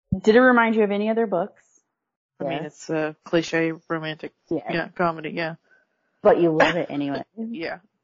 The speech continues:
Speaker 1: Do you, how did it impact you? Do you think you'll remember it in a few months or years?
Speaker 2: I mean, I'm definitely gonna read the series, so it impacted me
Speaker 1: I'm
Speaker 2: enough that I like her
Speaker 1: excited.
Speaker 2: writing.
Speaker 1: I'm so excited you're gonna read the series. I think I already know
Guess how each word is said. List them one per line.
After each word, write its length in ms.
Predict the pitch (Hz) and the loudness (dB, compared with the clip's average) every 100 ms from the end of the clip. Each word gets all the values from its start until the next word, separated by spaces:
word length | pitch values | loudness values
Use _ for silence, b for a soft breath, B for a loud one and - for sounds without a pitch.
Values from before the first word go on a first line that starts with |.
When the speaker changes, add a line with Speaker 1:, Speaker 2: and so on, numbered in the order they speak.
| _ _ _ _ _ b b b b b _ | _ _ _ _ _ b b b b b _
Speaker 1:
Do 80 | 202 | 4
you, 400 | 202 208 196 170 | 6 8 8 4
how 160 | 208 214 | 2 4
did 120 | 233 | 6
it 120 | 226 | 4
impact 480 | 202 - 156 160 - | 0 -2 -4 -4 -6
you? 160 | 160 156 | -6 -4
Do 80 | |
you 60 | 160 | -6
think 200 | 160 170 | -8 -6
you'll 120 | 175 | -4
remember 360 | 165 156 151 151 | -4 -4 -4 -6
it 80 | 147 | -8
in 40 | |
a 40 | 165 | -10
few 180 | - 156 | -8 -8
months 240 | 156 - | -8 -8
or 60 | 87 | -8
years? 420 | - - - - - _ _ _ _ _ _ _ _ _ _ _ _ - | -6 -6 -6 -10 -18 _ _ _ _ _ _ _ _ _ _ _ _ -4
Speaker 2:
I 60 | 214 | -2
mean, 160 | 202 | -2
I'm 120 | 185 | -4
definitely 320 | 185 226 214 185 | -6 -8 -10 -16
gonna 160 | 165 | -16
read 160 | 156 139 | -18 -20
the 60 | _ | _
series, 380 | 165 143 101 - | -12 -12 -14 -16
so 100 | - | -8
it 140 | 147 151 | -8 -8
impacted 460 | 160 175 175 - | -8 -8 -8 -6
me 60 | 165 | 0
Speaker 1:
I'm 120 | 220 | 2
Speaker 2:
enough 140 | 554 - | 2 -2
that 80 | 143 | -4
I 100 | 147 | -2
like 300 | 151 165 151 | 0 -2 -4
her 60 | 151 | -8
Speaker 1:
excited. 100 | 143 | -6
Speaker 2:
writing. 400 | 143 139 139 139 180 _ _ _ _ _ _ _ _ | -6 -6 -10 -14 _ _ _ _ _ _ _ _ _
Speaker 1:
I'm 120 | 220 | -4
so 300 | 233 - 175 | -4 2 4
excited 400 | 165 - 175 160 | 4 0 -6 -6
you're 80 | 151 | -8
gonna 180 | 160 156 | -6 -6
read 180 | 147 147 | -6 -8
the 80 | 143 | -10
series. 440 | 156 131 131 139 139 - | -10 -8 -6 -8 -10 -2
I 220 | 165 208 | 0 0
think 440 | 226 240 247 254 - | -2 -2 0 -2 -2
I 120 | 175 | -2
already 260 | - 170 180 | 0 -2 -2
know 260 | 170 160 | -4 -4